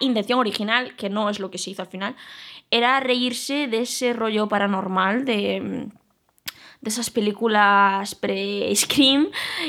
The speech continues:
y, y tiene esos momentos de no, no se entiende si es paranormal, si no, jaja, eh, y al final como que nunca se llega a responder, es todo muy aleatorio, eh, el momento de los <laughs> cangrejos en el coche,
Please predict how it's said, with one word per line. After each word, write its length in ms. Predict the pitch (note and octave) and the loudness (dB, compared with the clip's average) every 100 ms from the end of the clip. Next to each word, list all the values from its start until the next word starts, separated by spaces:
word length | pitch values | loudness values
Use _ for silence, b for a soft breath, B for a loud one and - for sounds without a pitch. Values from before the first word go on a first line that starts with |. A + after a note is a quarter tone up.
| C#4+ | -4
y, 460 | C4 B3+ B3 A#3+ A#3 | 0 2 2 2 0
y 120 | A#3+ | -2
tiene 180 | A3+ B3 | 0 2
esos 220 | D4 D4+ | 2 2
momentos 400 | C#4 B3+ C4 B3 | 2 2 2 0
de 160 | A3+ A3 | 2 2
no, 180 | A3+ B3 | 2 2
no 460 | C4 B3+ B3 A#3 B3+ | 2 2 4 4 2
se 120 | C#4+ | 0
entiende 580 | B3 B3+ B3+ C4+ C4+ C4 | -2 0 2 2 0 -2
si 180 | A#3 A#3 | -2 -4
es 80 | A#3 | 0
paranormal, 840 | B3 A#3 A3 G#3 G#3 G#3+ A3 A#3 | 2 2 2 0 0 2 2 0
si 160 | - G#3+ | -2 0
no, 320 | G#3+ A3+ A#3+ | 2 2 0
jaja, 340 | A#3 - A#3+ B B B | -2 0 0 B B B
eh, 480 | - - - D3 - - | -4 -4 -4 -8 -8 -6
y 160 | A3+ | 0
al 80 | A3+ | 0
final 300 | A#3+ A#3+ C#4 | 2 0 2
como 160 | D#4 D4+ | 2 2
que 100 | B3+ | 2
nunca 160 | C4 | 2
se 120 | D4 C4 | 0 2
llega 120 | A#3+ | 4
a 40 | |
responder, 520 | B3 - A3+ A3 A3+ | 2 -4 -4 0 2
es 200 | C4 C#4 C#4 | 0 -2 -4
todo 180 | - A#3+ | 0 2
muy 220 | B3 A#3+ | 4 4
aleatorio, 680 | A#3+ A#3 G3+ G3+ G3+ A#3+ C#4+ A3 G#3 | 4 4 4 2 2 2 2 0 -2
eh, 40 | G#3+ B B | -6 B B
el 100 | - | 0
momento 400 | C4 A#3+ C4 C4 | 0 2 2 2
de 160 | C4+ A#3+ | 2 4
los 160 | B3+ D4+ | 2 2
<laughs> 0 | |
cangrejos 840 | - F4+ C4 D4+ D4+ - F#4 - | 2 2 2 2 2 2 2 4
en 140 | E4+ - | 4 4
el 260 | G#4 - | 2 0
coche, 500 | - D#4+ - - - | 0 2 2 2 2